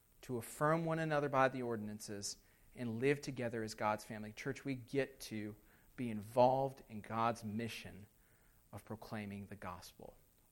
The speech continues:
What a good truth for us. What a good encouragement. Let's pray.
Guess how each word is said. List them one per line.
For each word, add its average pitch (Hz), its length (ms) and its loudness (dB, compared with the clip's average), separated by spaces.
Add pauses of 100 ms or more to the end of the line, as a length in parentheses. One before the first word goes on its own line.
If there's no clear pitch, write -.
What 113 300 -6
a 120 180 -8
good 101 220 -8
truth - 420 -10
for 95 100 -8
us. 92 300 -12 (220)
What 110 120 -8
a 107 40 -6
good 110 200 -4
encouragement. 90 640 -12 (1200)
Let's 113 120 -2
pray. 85 300 -8